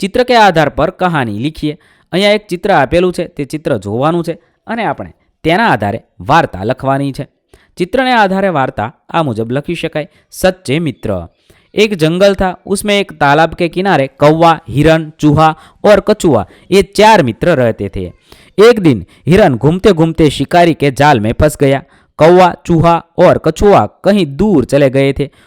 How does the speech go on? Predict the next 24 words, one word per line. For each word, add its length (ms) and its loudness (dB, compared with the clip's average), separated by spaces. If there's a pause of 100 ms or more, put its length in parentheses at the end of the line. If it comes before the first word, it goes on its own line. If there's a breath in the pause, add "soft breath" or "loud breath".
(120 soft breath)
उसने 340 -2
मित्रों 340 0
को 140 -2 (120)
आवाज 300 2
दी, 220 -8 (240)
पर 120 0
वहां 340 -2 (200)
कोई 280 2
नहीं 200 -4
था. 220 -4 (1080)
कुछ 220 -2
समय 360 -2
के 140 -2
बाद 400 2
कौवा 300 4
आया 280 0 (240 soft breath)
उसने 280 -6
हिरन 360 -2
को 220 -4
जाल 300 0
में 140 -6
फंसा 420 -4
हुआ 200 -2
देखा 420 -4